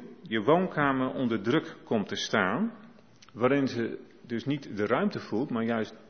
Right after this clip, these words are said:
de benauwdheid. De oudere broers van Jozef uit Genesis, die verwoorden dit als volgt:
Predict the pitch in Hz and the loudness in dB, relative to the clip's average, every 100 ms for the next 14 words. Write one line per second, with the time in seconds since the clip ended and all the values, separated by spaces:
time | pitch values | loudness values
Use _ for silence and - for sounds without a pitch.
0 | - - 107 104 113 202 185 101 - - | -20 -6 -4 -2 2 4 4 0 -6 -8
1 | - - - - - - - - - - | -20 -20 -20 -20 -20 -20 -20 -20 -20 -2
2 | 110 - 170 202 160 117 113 175 226 202 | 0 8 10 12 10 6 8 8 8 4
3 | - 120 110 160 196 160 202 - 117 110 | 0 2 8 8 8 4 -2 -2 -2 -2
4 | - 180 160 131 131 147 120 113 - 117 | -2 0 0 -2 -4 -6 -6 -8 -8 -2
5 | 196 135 123 110 - 147 170 - | -2 -2 -6 -8 -8 -2 -2 -2